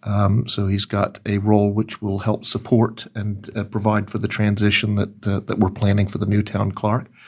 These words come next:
So he's gonna be around, and he'll be able to certainly, uh, open up a few skeletons whenever necessary when councillors get out of line. So, uh, uh, and that's something we're very glad about and very, very happy.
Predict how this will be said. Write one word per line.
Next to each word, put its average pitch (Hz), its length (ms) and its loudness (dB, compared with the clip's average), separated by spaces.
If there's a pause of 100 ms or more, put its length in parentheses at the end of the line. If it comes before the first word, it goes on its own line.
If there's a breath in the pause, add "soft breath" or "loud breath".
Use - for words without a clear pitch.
(220 loud breath)
So - 120 -4
he's 202 200 2
gonna 165 160 2
be 127 120 2
around, 120 460 2
and 107 160 -6
he'll 120 160 -4
be 113 180 -2
able 110 200 0
to 107 240 -2 (460 loud breath)
certainly, 117 680 2
uh, 113 220 2 (400)
open 143 260 2
up 120 140 -2
a 117 40 0
few 120 200 -2
skeletons 120 600 0
whenever 117 360 0
necessary 117 680 0
when 113 200 0
councillors 117 500 -2
get 117 180 0
out 117 180 2
of 113 80 0
line. 113 380 2
So, 107 460 -2
uh, 104 400 2
uh, 107 260 -6
and 113 160 0
that's 120 160 2
something 110 320 -4
we're 101 140 -6
very 104 220 -2
glad 104 280 -2
about 98 380 -8
and 104 100 -8
very, 104 280 0
very - 260 -14
happy. - 300 -20